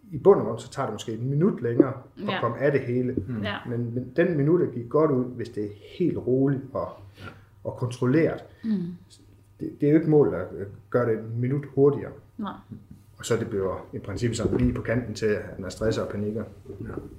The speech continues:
Speaker 1: Så folder vi faldskærmen sådan lidt ud, og det er sådan lidt kunstigt i svømmehallen, men det er simpelthen fordi, der skal du prøve at svømme ind under og mærke det her,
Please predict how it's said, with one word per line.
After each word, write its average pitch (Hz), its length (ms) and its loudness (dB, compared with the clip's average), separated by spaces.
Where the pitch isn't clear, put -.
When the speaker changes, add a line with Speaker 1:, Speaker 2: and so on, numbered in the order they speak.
Speaker 1:
Så - 200 -2
folder 180 300 6
vi 135 100 0
faldskærmen 185 500 2
sådan 160 160 -2
lidt 175 120 6
ud, 190 180 4
og - 200 -10
det 151 100 2
er 139 40 0
sådan 147 160 -2
lidt 156 80 -6
kunstigt 165 420 -2
i - 40 -12
svømmehallen, 127 480 -2
men 110 80 -10
det 170 60 -4
er 165 40 -2
simpelthen 160 280 -2
fordi, 156 100 0
der 151 80 0
skal 151 180 -2
du 127 80 -4
prøve - 420 4
at - 80 -10
svømme 117 280 -6
ind 202 160 4
under 117 420 -2
og 113 120 -4
mærke 160 300 2
det 120 80 -2
her, 120 260 -2